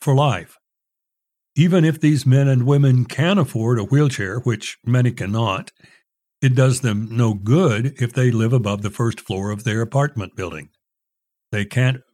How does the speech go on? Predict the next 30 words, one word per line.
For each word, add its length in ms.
ride 300
the 80
wheelchair 600
up 160
and 100
down 280
what 180
are 140
inevitably 680
steep 340
stairways, 760
and 140
there's 200
a 120
good 420
likelihood 840
that 160
the 100
wheelchair 600
won't 480
fit 320
into 220
the 160
elevator. 580
In 120
addition, 540
when 260
people 320
in 140
wheelchairs 580